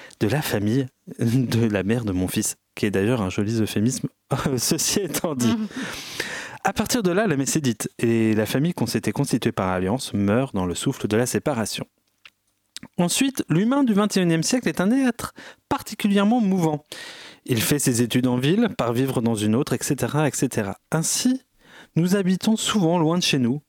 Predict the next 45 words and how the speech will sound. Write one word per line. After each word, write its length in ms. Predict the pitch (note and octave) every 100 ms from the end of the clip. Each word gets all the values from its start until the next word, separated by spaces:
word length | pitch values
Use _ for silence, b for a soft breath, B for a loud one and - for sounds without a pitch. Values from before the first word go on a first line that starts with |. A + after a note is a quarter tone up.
| -
et 80 | D3+
notre 220 | F#3 F#3
conjoint, 540 | - F#3 - C3+ E3 -
slash 440 | - C#3+ C#3+ -
compagne, 500 | - D#3 C3+ C#3 C3+
slash 380 | - C#3+ D3 -
coup 140 | -
d'un 160 | D3+ B2+
soir 320 | - A#2+ C3+
aussi. 360 | G#2+ - - - _ _ B B B B B B B B B
Rencontrer 440 | - C3+ D3+ C#3 C#3+
leurs 160 | A2
parents, 260 | A#2+ A2+ F3+
c'est 120 | C3+
donc 180 | C3 - -
un 100 | C#3
peu 140 | G3
comme 160 | D3+ B2+
la 100 | A#2
bouffe 220 | D#3 -
qu'on 100 | B2
se 100 | -
fera 160 | A#2+
un 120 | A#2 A#2
jour 220 | C#3+ E3+
où 40 |
on 80 | A2
s'appelle. 500 | - - C#3+ A#2+ F#2+ - _ _ - b b b b b -
C'est 220 | - G#2+
un 100 | G#2+
horizon, 360 | A2 D3 A#2 F2+ _ _ _ _ -
un 260 | A2 G#2
vœu 160 | G#2 B2+
pieux. 280 | - G2 F2+ _ _ _ B B B B
Si 160 | - A#3
on 80 | A#3+
pouvait 200 | G3 F3+
se 100 | -
l'éviter, 340 | C#3 C#3+ B3
cela 500 | - - - D3 G3
ne 120 | F#3+
serait 280 | C#3+ - C#3
pas 160 | F#3 G3
plus 140 | -
mal. 320 | D3+ C3 C3